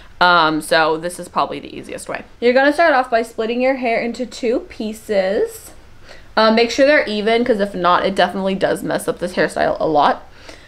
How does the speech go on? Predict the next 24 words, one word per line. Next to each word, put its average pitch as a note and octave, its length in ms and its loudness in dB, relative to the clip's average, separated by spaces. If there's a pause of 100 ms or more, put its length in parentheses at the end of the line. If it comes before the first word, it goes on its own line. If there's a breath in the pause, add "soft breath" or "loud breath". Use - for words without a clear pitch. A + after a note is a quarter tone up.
(140 loud breath)
So G#3+ 480 2
how B3 220 2
I A3 220 4
do G#3 240 -2
it B3+ 260 0 (100)
with, G#3 280 -4
like, F3+ 200 -4 (140)
how G#3+ 140 4
I G3 140 4
move A3+ 200 -6
my F3+ 100 -4
hands G#3 360 -6
to A3+ 80 -6
make F3+ 200 -4
this F3 200 -8 (200)
easier G3 400 -2
for G3 120 -10
me F3+ 180 -6
personally, A#3 640 -4 (340 loud breath)
first A3 300 0
I A#3+ 120 2
take A3+ 260 -2
my F3+ 200 0
thumb G#3 460 0